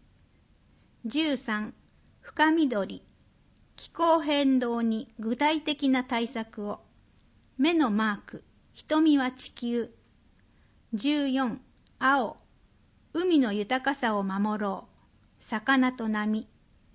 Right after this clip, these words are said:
十五、薄緑。陸の豊かさも守ろう。大きな木と鳥。十六、藍色。平和と公正をすべての人に。木槌の柄に止まる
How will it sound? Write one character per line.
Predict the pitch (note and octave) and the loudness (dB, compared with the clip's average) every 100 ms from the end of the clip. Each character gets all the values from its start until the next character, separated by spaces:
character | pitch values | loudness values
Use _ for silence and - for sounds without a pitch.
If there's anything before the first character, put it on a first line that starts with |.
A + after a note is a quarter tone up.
| _ _ _ _ | _ _ _ _
十 | A3 C#4 C#4 G#3+ | -4 0 0 -2
五、 | G#3+ G3+ - _ _ _ _ | -4 -6 -10 _ _ _ _
薄 | C4+ B3 E4 | -4 -4 0
緑。 | D#4 D#4+ B3 G3 F#3 - _ _ _ _ | 2 2 -2 -6 -8 -18 _ _ _ _
陸 | G#3+ A#3 A#3 F4+ | -4 -4 0 2
の | D#4+ | 2
豊 | C4 C4 C#4+ | 0 0 0
か | C#4 | 0
さ | C#4 A#3 | 0 0
も | G3+ F#3+ | 0 -2
守 | F#3 G#3 G#3+ | -2 -2 -2
ろ | G3+ F#3 - | -2 -4 -8
う。 | _ _ _ _ _ _ | _ _ _ _ _ _
大 | C#4+ E4 D4+ | -2 0 0
き | - | -2
な | G3+ F3+ | -4 -4
木 | - - | -10 -8
と | G#3 | -8
鳥。 | - G#3 G#3 A3+ - _ _ _ _ _ _ _ _ - | -6 -6 -4 -6 -8 _ _ _ _ _ _ _ _ -6
十 | A3+ C#4+ C#4+ | 0 0 0
六、 | C4 B3+ B3 G#3 - _ _ _ | -2 -4 -8 -10 -12 _ _ _
藍 | A3+ A3+ C4+ C4 B3+ | -2 2 2 2 -2
色。 | A#3 - - _ _ _ _ | -4 -10 -14 _ _ _ _
平 | - D4+ D#4+ D#4 | -4 -2 0 -2
和 | D4 | -2
と | C4+ | -4
公 | C4 C#4+ C4+ | -4 2 2
正 | B3+ C4 A#3+ A#3 | 2 -2 -2 -2
を | A3+ | -6
す | - F4 | -6 -4
べ | E4 | -2
て | A3+ | -2
の | G#3+ F3 | -4 -6
人 | - - | -10 -8
に。 | G3 F3+ - _ _ _ _ _ _ _ _ _ | -6 -8 -16 _ _ _ _ _ _ _ _ _
木 | - F4 | -6 -2
槌 | E4 B3+ | -4 -2
の | A3 F#3+ | -2 0
柄 | G3+ | 2
に | A3+ A#3 | 2 2
止 | A#3 | -2
ま | G#3 G3 | -2 -4
る | G3 - | -6 -12